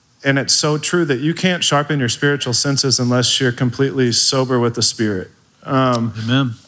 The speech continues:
Speaker 1: as a man, as, as the king, prophet, and priest of our households, I can't expect to sharpen the blades of any of my boys or the young ladies or teach my wife how to get through a rough situation if I'm spiritually not sharp enough to do it. Um,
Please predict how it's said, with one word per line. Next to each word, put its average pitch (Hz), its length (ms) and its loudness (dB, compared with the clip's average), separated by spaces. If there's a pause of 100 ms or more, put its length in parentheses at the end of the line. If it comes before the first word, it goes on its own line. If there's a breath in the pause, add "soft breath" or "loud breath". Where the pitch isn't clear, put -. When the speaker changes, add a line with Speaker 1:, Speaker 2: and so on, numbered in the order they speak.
(100)
Speaker 1:
as 151 220 -2
a 151 60 -4
man, 143 300 -2
as, 131 460 -6
as 123 220 0
the 135 100 -6
king, 160 260 -4
prophet, 147 380 -4
and 123 100 -8
priest 147 280 -2
of 120 100 -8
our 123 160 0
households, 117 880 -2 (960 loud breath)
I 147 120 2
can't 160 260 -6
expect 147 600 -6
to 123 100 -4
sharpen 135 540 -2
the 123 60 0
blades 135 440 0
of 120 120 -2
any 135 160 2
of 123 160 -2
my 127 140 0
boys 127 640 0
or 120 80 -2
the 117 140 -2
young 131 220 2
ladies 131 440 0
or 120 100 -2
teach 143 360 0
my 131 160 2
wife 135 560 -2 (260 loud breath)
how 190 180 0
to 196 80 -6
get 180 240 -8
through 175 180 -2
a 147 40 -2
rough 147 240 -2
situation 139 640 -2
if 127 120 -2
I'm 147 240 0
spiritually 151 480 -2
not 135 240 -2
sharp 127 320 0
enough 117 280 -2
to - 80 -2
do 107 260 0
it. 87 140 -10 (560 loud breath)
Um, 117 500 0